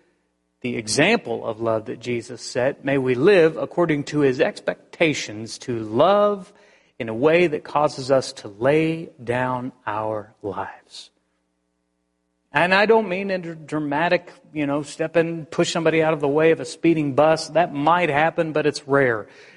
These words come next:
It's more likely that you'll have to lay down yourself in very simple and subtle ways that only heaven above, that only God himself will see and know. But he calls us to lay down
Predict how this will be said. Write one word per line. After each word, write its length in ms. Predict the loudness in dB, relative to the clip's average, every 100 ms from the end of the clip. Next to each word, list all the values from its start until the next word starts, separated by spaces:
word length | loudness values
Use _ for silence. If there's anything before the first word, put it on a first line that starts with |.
| _
It's 160 | -4
more 220 | 2 2 4
likely 520 | 4 4 4 2 0
that 180 | 0 -2
you'll 120 | -4
have 340 | 0 -2 0
to 80 | 0
lay 260 | 2 4 4
down 440 | 4 4 2 -4
yourself 840 | 0 0 0 -4 2 4 4 2 -6
in 160 | -4
very 220 | 0 0
simple 640 | 0 0 0 2 2 2 0
and 180 | -6 -6
subtle 400 | 2 4 4 4
ways 380 | 6 4 2 -2 -8
that 100 | -2
only 460 | 0 2 2 2 0
heaven 520 | 0 2 2 0 -2 -8
above, 640 | -2 0 4 4 2 -2 -10 _ _
that 160 | -6 -4
only 360 | 0 2 2 0
God 520 | -4 0 2 2 0
himself 560 | -4 -8 -2 0 -2 -6
will 200 | -4 -4
see 480 | -4 -4 -4 -6 -12
and 240 | -14 -12 -10
know. 180 | -12 -14 _ _ _ _
But 120 | -4
he 120 | -4
calls 460 | 0 4 6 6 4
us 200 | -2 -2
to 120 | -8
lay 340 | 0 4 4
down 400 | 4 2 2 0